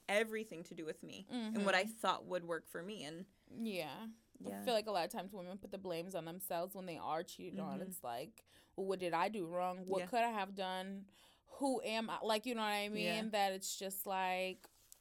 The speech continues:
Speaker 1: I actually had a guy friend. Um, we're not as close anymore,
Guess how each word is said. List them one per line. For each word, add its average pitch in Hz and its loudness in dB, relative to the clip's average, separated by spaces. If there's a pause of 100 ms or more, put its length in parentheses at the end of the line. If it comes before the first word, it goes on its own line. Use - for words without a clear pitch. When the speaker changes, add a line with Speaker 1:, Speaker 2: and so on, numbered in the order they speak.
(140)
Speaker 1:
I 226 2
actually 240 0
had 208 2
a 180 2
guy 170 2
friend. 175 -4
Um, 165 -2
we're 226 0
not 226 2
as 185 -2
close 190 -2
anymore, 170 -4